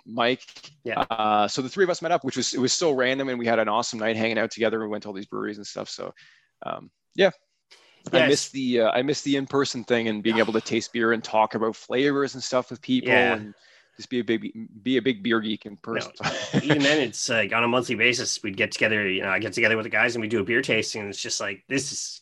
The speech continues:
Speaker 2: killing me. Like, I wanna pour, break out all my taster glasses and pour us
Speaker 1: Yeah.
Speaker 2: flights, but
Speaker 1: <laughs>
Speaker 2: I can't. So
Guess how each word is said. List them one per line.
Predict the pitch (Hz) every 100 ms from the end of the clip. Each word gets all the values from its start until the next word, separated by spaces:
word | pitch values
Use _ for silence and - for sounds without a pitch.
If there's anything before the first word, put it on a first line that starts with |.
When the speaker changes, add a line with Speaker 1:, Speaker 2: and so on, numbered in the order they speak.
| _
Speaker 2:
killing | - 113 110 95
me. | 95 95
Like, | 92 92 - - _ _ _ _ -
I | 101
wanna | 110 117 117 107 104 _ _
pour, | - 127 101
break | 135 123
out | 147
all | 147
my | 151
taster | 143 160 - 143
glasses | 120 113 110 117 104
and | 101 -
pour | 117 120
us | 110
Speaker 1:
Yeah. | 131
Speaker 2:
flights, | 143 135 131 131
but | 104 -
Speaker 1:
<laughs> |
Speaker 2:
I | 110
can't. | 104 127 147 - -
So | - 98 98